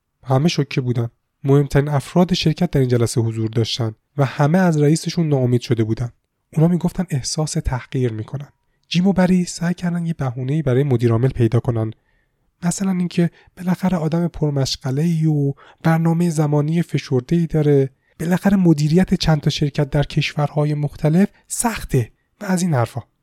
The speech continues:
اما با خودشون که بیشتر فکر کردن، دیدن هیچ جوره نمیشه درک کرد که مدیر عامل نشست سالانه رو از قلم بندازه و این همه آدم رو نادیده بگیره. نکته این بحث اینه که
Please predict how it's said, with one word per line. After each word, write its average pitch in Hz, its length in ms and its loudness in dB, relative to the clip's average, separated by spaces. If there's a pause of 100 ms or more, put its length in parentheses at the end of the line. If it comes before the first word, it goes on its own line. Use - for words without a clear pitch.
(480)
اما 175 200 4
با 147 140 2
خودشون 170 440 -4
که 147 140 -4
بیشتر 123 300 -2
فکر 127 200 -4
کردن، 139 540 0 (400)
دیدن 165 240 0
هیچ 131 200 -6
جوره 143 240 0
نمیشه 165 320 0
درک 120 260 0
کرد 123 300 -2 (300)
که - 140 -4
مدیر 127 420 0
عامل 131 260 0
نشست 127 640 -2
سالانه 117 680 2
رو 185 100 2
از 147 180 2
قلم 151 280 2
بندازه 123 460 0 (600)
و - 100 -8
این 208 200 2
همه 180 240 2
آدم 160 220 2
رو 165 60 4
نادیده 131 360 2
بگیره. 117 400 -2 (260)
نکته 143 240 -4
این 165 240 -6
بحث 160 320 -4
اینه 147 160 -4
که 117 360 -6